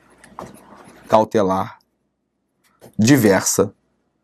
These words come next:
da prisão. Ok? Porque essas medidas cautelares diversas da prisão, elas têm cabimento apenas quando a prisão preventiva não seja necessária,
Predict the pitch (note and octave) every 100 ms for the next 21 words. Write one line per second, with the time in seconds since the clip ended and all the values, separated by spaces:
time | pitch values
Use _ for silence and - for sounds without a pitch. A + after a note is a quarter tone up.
0 | _ _ _ _ _ _ _ _ _ _
1 | - G2 B2 G#2+ F#2 - _ _ _ _
2 | _ _ _ _ _ _ _ - - F#2+
3 | A#2 B2+ C#3 _ - _ B2 - F3 F3+
4 | C#3+ C3 A#2+ A2+ G#2+ F#2+ G2 F#2 F#2+ F#2+
5 | - F2+ F2+ F2+ G2 B2+ A#2 - - -
6 | - A#2+ - C#3+ D3 A#2+ G#2+ C3+ B2 -
7 | C#3+ C#3+ F#2+ - - - - D#3 F3 A#2+
8 | F#2+ _ _ _ _ _ _ _ _ _
9 | - E3+ F3+ F3+ D#3 D3+ B2 A2+ F#2+ -
10 | E3+ A2+ F2+ - _ _ _ - F#3 F#3
11 | F3+ E3+ E3+ F#3+ - E3 C#3+ F#2